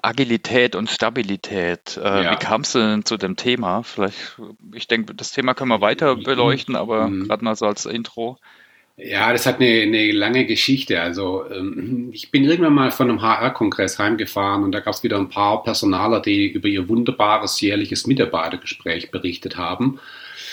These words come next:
Speaker 2: Und, äh, jeder im Raum wusste, äh, das, das Ding funktioniert nicht so, wie es dargestellt wird. Und, äh,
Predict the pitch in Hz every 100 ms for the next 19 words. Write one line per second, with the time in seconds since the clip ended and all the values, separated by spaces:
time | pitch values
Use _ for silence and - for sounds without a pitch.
0 | - - - 107 104 104 101 101 95 -
1 | - - - 107 104 104 98 107 123 139
2 | 110 107 110 104 127 - 98 90 90 92
3 | 90 82 87 - - 87 - 110 117 110
4 | 110 117 113 139 98 82 - 90 82 80
5 | - 76 76 78 - 80 78 82 76 -
6 | - 87 - - -